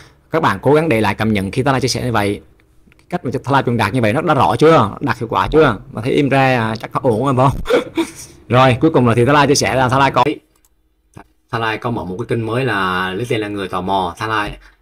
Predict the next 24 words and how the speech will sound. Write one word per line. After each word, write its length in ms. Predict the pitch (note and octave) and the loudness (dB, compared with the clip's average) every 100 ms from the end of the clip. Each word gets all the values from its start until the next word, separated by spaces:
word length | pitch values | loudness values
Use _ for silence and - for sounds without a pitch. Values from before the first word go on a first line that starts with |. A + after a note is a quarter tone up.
| _ | _
à, 80 | - | -10
ngoài 260 | G2 G2+ F#2+ | -6 -4 -2
cái 80 | A#2+ | -4
việc 120 | G#2+ | -4
chụp 100 | A2+ | -6
hình 140 | G#2+ | -6
ra 340 | G2+ A#2 A#2 - _ | -4 -2 -4 -8 _
thì, 440 | G2 F#2+ F#2 F#2 F#2 | -4 -2 -2 -4 -4
à, 260 | F2 E2+ E2+ _ _ _ _ _ - | -6 -10 -14 _ _ _ _ _ -14
Thái 80 | G#2+ | -8
Lan 100 | G#2+ | -6
còn 140 | F#2+ G#2 | -6 -6
đam 220 | G#2+ G#2+ | -6 -4
mê, 300 | A2 G#2+ G#2 | -4 -4 -6
à, 220 | G#2 G2 - _ _ _ _ _ | -10 -12 -16 _ _ _ _ _
à, 160 | - - | -16 -8
ăn 220 | G#2+ B2 | -4 0
uống. 220 | D3+ F#3 - _ - | 0 -2 -6 _ -6
Nói 80 | |
chung 100 | B2 | -2
ăn 100 | B2+ | -2
uống 180 | B2+ D3 | 0 2
thôi 100 | D3 | 2
nha. 200 | D3 C3 | 0 -2